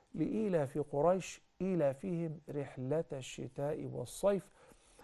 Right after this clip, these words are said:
فليعبدوا رب هذا البيت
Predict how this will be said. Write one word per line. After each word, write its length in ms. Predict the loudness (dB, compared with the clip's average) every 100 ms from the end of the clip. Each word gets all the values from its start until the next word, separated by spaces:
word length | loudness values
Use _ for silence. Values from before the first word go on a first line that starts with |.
| -20 -20 _
فليعبدوا 840 | 6 8 10 8 6 4 6 4
رب 220 | 4 2
هذا 420 | 2 2 0 0
البيت 540 | -2 4 4 4 -2